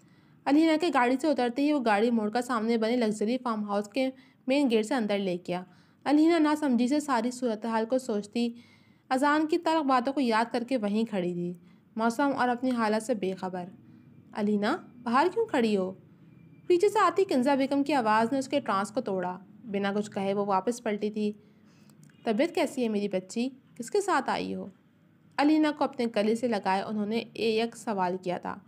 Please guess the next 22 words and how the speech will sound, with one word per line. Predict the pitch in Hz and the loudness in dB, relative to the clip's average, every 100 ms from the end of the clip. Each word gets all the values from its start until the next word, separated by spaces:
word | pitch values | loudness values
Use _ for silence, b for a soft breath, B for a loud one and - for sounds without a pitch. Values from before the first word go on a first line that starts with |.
| b b b b b b b _ - | b b b b b b b _ -4
"अजान," | 226 226 196 202 - _ b b - | -2 0 -4 -6 -12 _ b b -4
एक | 277 302 | -2 0
लफ्ज़ी | 294 311 | 2 2
जवाब | 269 214 208 208 | 2 2 0 2
देती | 208 202 226 | -2 0 -4
वो | - | -2
सीढ़ियों | 254 269 220 214 | -2 0 0 0
की | 247 | 0
जानिब | 226 196 202 190 | 0 -2 -4 -4
बढ़ | 185 | -6
गई | 180 180 | -6 -10
थी। | 185 190 185 - | -10 -14 -16 -10
किंजा | - 196 190 | -6 0 0
बेगम | 185 190 190 | 0 -2 -2
को | 196 202 | -2 -4
उसकी | 202 226 | -2 -2
जहनी | 208 190 240 | 0 0 0
हालत | 254 226 208 | 0 0 0
पर | 233 | -2
शुबा | 226 226 220 240 | -2 -4 0 0
हुआ | 240 208 | 2 0
था। | 190 202 | 0 -2